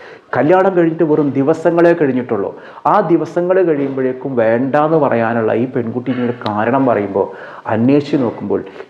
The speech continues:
ഇയാളുടെ സ്വഭാവങ്ങൾ, ഇയാൾക്ക്, ഇയാളൊരു സത്യത്തിൽ ഒരു, ഒരു ട്രാൻസാണ്, അതായത് കാണുമ്പോൾ ഒരാണാണ്, പക്ഷേ ഓൻ്റെ ഉള്ളിലുള്ളത് ട്രാൻസ്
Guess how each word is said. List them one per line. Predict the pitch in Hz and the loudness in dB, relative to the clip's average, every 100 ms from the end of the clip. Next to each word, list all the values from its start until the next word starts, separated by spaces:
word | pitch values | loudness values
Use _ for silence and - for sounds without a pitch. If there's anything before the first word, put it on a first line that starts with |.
| 117 | -8
ഇയാളുടെ | 131 185 131 113 110 107 | -2 0 0 -2 -2 -4
സ്വഭാവങ്ങൾ, | 113 104 98 98 95 104 95 95 | -6 -6 -6 -4 -4 -4 -4 -6
ഇയാൾക്ക്, | 98 123 160 160 208 214 - | -2 2 0 0 0 0 -2
ഇയാളൊരു | 110 120 180 156 | 2 4 4 2
സത്യത്തിൽ | 151 101 - 98 101 | -2 -6 -6 -6 -4
ഒരു, | 113 101 101 113 - - - | -2 -2 -2 -6 -14 -16 -2
ഒരു | 98 113 151 - - 101 | 2 2 0 -6 -6 -6
ട്രാൻസാണ്, | - - 104 113 131 139 - 135 76 - | -6 -6 -2 0 2 0 0 -2 -2 -2
അതായത് | 135 156 208 240 - - | 0 2 2 0 -10 -2
കാണുമ്പോൾ | 113 135 208 214 220 | 0 2 2 2 2
ഒരാണാണ്, | 220 202 180 123 87 - - - - - - - | 4 4 4 2 -2 -14 -18 -20 -20 -20 -20 -14
പക്ഷേ | - 160 170 - - 143 | 0 0 0 -8 -4 2
ഓൻ്റെ | 185 214 | 2 2
ഉള്ളിലുള്ളത് | 180 131 123 139 117 117 127 - | 2 0 0 0 0 0 -2 -4
ട്രാൻസ് | 110 113 135 151 | -4 -2 -2 -6